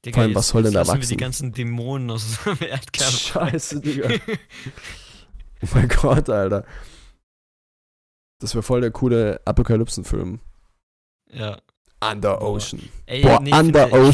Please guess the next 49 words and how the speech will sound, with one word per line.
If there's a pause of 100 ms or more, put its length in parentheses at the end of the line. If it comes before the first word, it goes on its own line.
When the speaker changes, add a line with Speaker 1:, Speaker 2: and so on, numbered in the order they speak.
Speaker 1:
find
ja
Speaker 2:
Alter.
Speaker 1:
so
Speaker 2:
Puh.
Speaker 1:
schon (540)
so
ein (100)
Ozean
schon
ein
bisschen
scary,
was (200)
Speaker 2:
Ja.
Speaker 1:
da
jetzt
schon
so
ein, (300)
wie
tief
die
teilweise
sind
und
was
da
für
komische
Kreaturen
rum (500)
Speaker 2:
Absolut.
Speaker 1:
schwimmen. (260)
Speaker 2:
Ohne
Witz. (100)
Speaker 1:
Alter,
ich
will
gar
nicht
wissen,
wie
das
in
diesem
anderen
<laughs>
Ozean